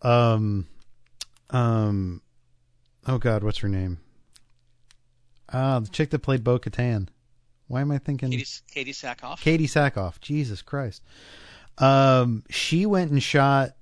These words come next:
Speaker 1: that, um, that Netflix show that she,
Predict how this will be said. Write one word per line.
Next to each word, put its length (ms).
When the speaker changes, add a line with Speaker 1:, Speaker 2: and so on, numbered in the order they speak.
Speaker 1:
that, 440
um, 680
that 160
Netflix 420
show 260
that 140
she, 320